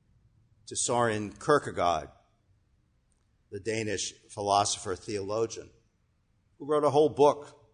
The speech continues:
on Abraham and Isaac and faith, and who I'm just mentioning here because he goes through so many permutations about what might be going on. I just suggest it to you as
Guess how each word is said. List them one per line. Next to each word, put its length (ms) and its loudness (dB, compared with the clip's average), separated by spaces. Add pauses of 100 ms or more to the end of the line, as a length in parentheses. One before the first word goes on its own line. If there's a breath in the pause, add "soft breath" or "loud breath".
(400)
on 140 -8
Abraham 580 -4
and 120 -8
Isaac 540 -6
and 160 -18
faith, 460 -12 (1080)
and 160 -12
who 160 0
I'm 160 0
just 240 -4
mentioning 400 -6
here 300 0
because 540 -4
he 100 -8
goes 400 -4
through 460 -2 (1080)
so 320 -2
many 260 -2
permutations 920 -6
about 280 -4
what 200 -2
might 240 -10
be 100 -12
going 380 -6
on. 240 -6
I 80 -6
just 300 0
suggest 480 -4
it 140 -20
to 100 -12
you 300 -6
as 200 -10